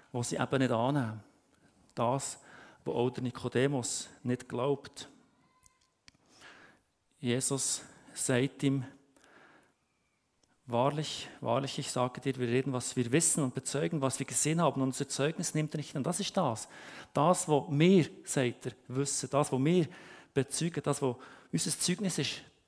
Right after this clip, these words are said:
das glaubt er nicht. Ja, und wer redet überhaupt? Wer meint Jesus überhaupt mit dem Wir?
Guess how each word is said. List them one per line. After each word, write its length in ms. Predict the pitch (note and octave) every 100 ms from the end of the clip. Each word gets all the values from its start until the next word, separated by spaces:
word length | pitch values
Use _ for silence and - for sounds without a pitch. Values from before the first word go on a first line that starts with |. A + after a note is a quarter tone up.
| - -
das 460 | G#3 A3+ B2+ -
glaubt 380 | D#3 C#3+ C#3+ -
er 80 | D3+
nicht. 340 | D3 A2+ - - _ _ _ _ _ _ _ _ _ _ _ _ _ _ _ _ _ _ _ _ _ _ _ _ _ _ _ _ _ _ _ _ _ -
Ja, 200 | B2 A2
und 420 | - A2+ A2 -
wer 180 | A#2 A2
redet 280 | C3 D#3+ -
überhaupt? 480 | A3 D3+ C#3 B2 -
Wer 160 | A#2+
meint 360 | A#2 A#2+ F#3+ -
Jesus 300 | C#3+ C#3+ D3+
überhaupt 480 | F#3 D3 C3+ C3 -
mit 180 | C#3 -
dem 220 | C#3 C#3
Wir? 260 | C#3 G#2+